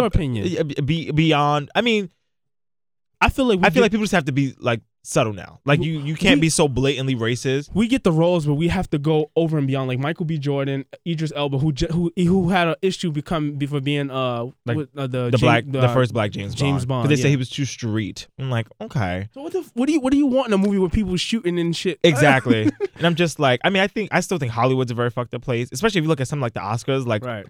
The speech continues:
Speaker 1: all the black people that have won Oscars over the course of history have never won it for the same roles that white actors have won it.
Speaker 2: And the
Speaker 1: Like
Speaker 2: reason why we haven't won is because I don't think they give us the entitlement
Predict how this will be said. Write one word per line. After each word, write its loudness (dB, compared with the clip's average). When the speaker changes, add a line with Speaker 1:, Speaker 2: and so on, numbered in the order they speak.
Speaker 1:
all 2
the 0
black 2
people -4
that 0
have -2
won -4
Oscars -2
over 2
the -4
course 2
of -4
history -2
have 4
never 2
won 4
it -4
for -2
the 0
same 0
roles 0
that -2
white 2
actors -4
have 0
won -8
it. -12
Speaker 2:
And 2
the 4
Speaker 1:
Like 6
Speaker 2:
reason 2
why 2
we 0
haven't 0
won 0
is -2
because -4
I -4
don't -4
think -4
they -2
give -4
us -4
the -4
entitlement -4